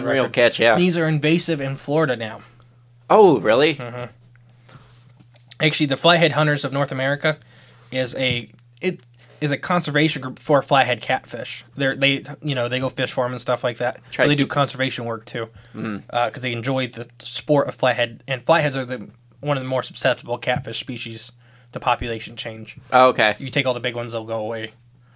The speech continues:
Speaker 2: Uh, but
Speaker 1: Mm.
Speaker 2: they are, they have bounties. This group offers bounties on red-tailed catfish
Speaker 1: Oh,
Speaker 2: in
Speaker 1: that's
Speaker 2: Florida.
Speaker 1: awesome. That's sweet.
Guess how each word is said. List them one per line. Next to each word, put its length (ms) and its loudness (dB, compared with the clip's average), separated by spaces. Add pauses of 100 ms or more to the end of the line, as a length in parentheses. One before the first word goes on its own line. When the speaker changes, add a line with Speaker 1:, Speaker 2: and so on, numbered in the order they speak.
(240)
Speaker 2:
Uh, 280 4 (300)
but 160 0
Speaker 1:
Mm. 60 -4
Speaker 2:
they 220 6
are, 240 2
they 180 0
have 160 0
bounties. 680 0
This 320 -6
group 280 -4
offers 340 -2
bounties 400 -4
on 60 -8
red-tailed 300 -6
catfish 280 -2
Speaker 1:
Oh, 60 10
Speaker 2:
in 60 10
Speaker 1:
that's 140 6
Speaker 2:
Florida. 220 6
Speaker 1:
awesome. 240 -6 (220)
That's 200 2
sweet. 340 -2